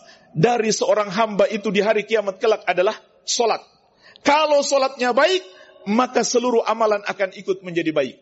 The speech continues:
Tapi kalau salatnya rusak, maka seluruh amalan akan ikut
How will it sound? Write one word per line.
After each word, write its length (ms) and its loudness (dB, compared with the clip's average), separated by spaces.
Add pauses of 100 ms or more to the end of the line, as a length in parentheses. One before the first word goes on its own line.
(400)
Tapi 240 2
kalau 240 2
salatnya 480 0
rusak, 640 -2
maka 320 -2
seluruh 320 -2
amalan 320 0
akan 320 -4
ikut 240 -4